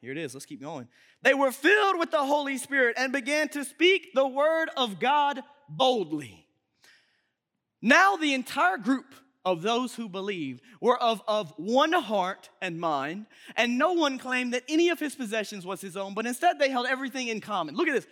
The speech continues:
One heart and one mind. Who searches your heart and your mind? The Lord.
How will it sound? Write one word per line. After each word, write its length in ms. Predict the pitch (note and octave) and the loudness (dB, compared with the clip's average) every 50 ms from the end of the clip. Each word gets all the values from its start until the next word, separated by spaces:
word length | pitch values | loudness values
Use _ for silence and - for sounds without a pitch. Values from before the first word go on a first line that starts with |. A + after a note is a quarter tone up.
| _ _ _ | _ _ _
One 260 | - B3 E4 G4 E4+ | 0 2 2 2 2
heart 300 | D#4+ D4+ C#4+ C#4+ C#4+ D4 | 2 0 0 0 -2 -2
and 200 | - A3 A3+ A#3 | -4 -4 -2 0
one 160 | B3 B3 B3 B3 | 0 -2 0 -2
mind. 340 | B3+ B3+ A#3+ G#3+ F3+ C#3+ - - - _ | -2 0 0 0 -2 -4 -8 -14 -6 _
Who 140 | - E4+ F4 | 2 4 4
searches 760 | - - - C#4 C4+ B3 - - - D3+ C3 A#2 - - _ _ _ | 2 0 0 0 0 0 0 -4 -8 -8 -8 -10 -12 -18 _ _ _
your 180 | - F3 F3 D3+ | -4 -2 -2 0
heart 260 | D3 F3+ E3+ E3+ - | 0 0 0 -2 -2
and 100 | D3 D3+ | -4 -10
your 100 | D#3 D3+ | -10 -10
mind? 320 | C#3+ D3 D3+ D#3 F3+ G#3 G#3 - _ _ _ _ _ _ _ _ _ _ _ _ _ _ _ _ _ _ _ _ _ _ _ _ _ _ _ _ _ _ _ _ _ _ _ _ _ _ - | -8 -8 -8 -8 -8 -10 -14 -18 _ _ _ _ _ _ _ _ _ _ _ _ _ _ _ _ _ _ _ _ _ _ _ _ _ _ _ _ _ _ _ _ _ _ _ _ _ _ -14
The 80 | C3 | -8
Lord. 300 | C3+ D#3 E3+ D3+ B2 A#2+ | -6 -4 -4 -4 -6 -8